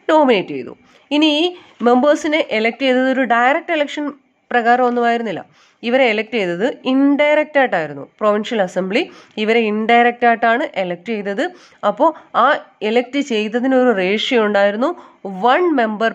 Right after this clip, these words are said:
per one million population. വൺ മില്യൺ പോപ്പുലേഷന് ഒരു മെമ്പർ എന്നുള്ള രീതിയിലാണ്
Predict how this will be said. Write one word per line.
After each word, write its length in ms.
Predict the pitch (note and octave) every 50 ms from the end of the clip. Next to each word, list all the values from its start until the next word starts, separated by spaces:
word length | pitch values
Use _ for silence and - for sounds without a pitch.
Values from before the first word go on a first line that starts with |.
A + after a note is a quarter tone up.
| A3 - -
per 100 | C4 D4+ C#4+ F#3 F#3+ F3+ F#3+ G#3
one 160 | A3 A#3 A#3+ A#3 A3
million 320 | G#3+ G#3 G3+ G#3 G#3 G#3+ F#3+ - F3+
population. 520 | E3+ E3 E3 E3+ E3+ E3 D#3+ - - - - _ _ _ _ _ _ _ _ - _ _ _ - F3+ G3+
വൺ 160 | A3 C4 D4+ D4 C#4 B3
മില്യൺ 300 | A3 G3+ G3+ A#3 A#3 A3+ A3+ G3+
പോപ്പുലേഷന് 720 | F#3 F3 E3+ F3+ G3 G3 F#3 F3+ F3+ - G3+ G#3 B3 C#4+ - - - G#3+
ഒരു 160 | A3+ A3+ C#4 B3 G#3 F#3
മെമ്പർ 320 | E3 E3+ F3 F3 A#3 C#4+ - - - F#3+
എന്നുള്ള 280 | G3 G#3 G#3 G3+ G#3 G#3 G3+ F#3+
രീതിയിലാണ് 560 | F3 F3 F3+ G#3 A3 G#3+ G3 E3+ E3 E3+ A#3+